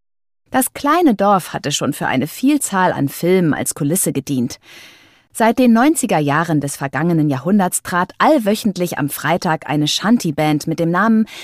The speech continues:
Fisherman's Friends im Hafen auf und zog mit ihrem Gesang die Leute an wie das Licht die Motten. Von überall her strömten die Menschen wie Pilger nach Port Isaac und lauschten auf mitgebrachten Klappstühlen dem Seemannsgesang der Männer.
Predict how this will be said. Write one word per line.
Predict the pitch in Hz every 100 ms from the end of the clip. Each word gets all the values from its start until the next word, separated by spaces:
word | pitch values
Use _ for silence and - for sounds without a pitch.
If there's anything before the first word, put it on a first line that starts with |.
| -
Fisherman's | - 339 349 285 220 202 185
Friends | - - 160 214 113
im | 139 143
Hafen | 117 - 156
auf | 139 147 - - - - -
und | 240 233
zog | - 311 -
mit | 233
ihrem | 202 185 160
Gesang | 151 156 170 180
die | 151
Leute | 139 170 180 -
an | - 277 220
wie | 180
das | 156 -
Licht | 151 175 -
die | 147
Motten. | 143 - - - _ _ _ _ _ _ _ _ _ _ _
Von | - 254 247 -
überall | 359 294 208 180
her | 165 185 151
strömten | - 175 165 170
die | 156
Menschen | 160 185 - 185
wie | 202 311
Pilger | - 220 233 208 143
nach | 135 -
Port | 151 143
Isaac | 151 156 160 160 -
und | 185 170
lauschten | 151 269 - 220 190
auf | 165
mitgebrachten | 185 254 - 180 165 185 - 160
Klappstühlen | - 165 - - 156 147 147
dem | 147 147
Seemannsgesang | 175 254 202 185 - 165 147 151
der | 165 170
Männer. | 156 139 -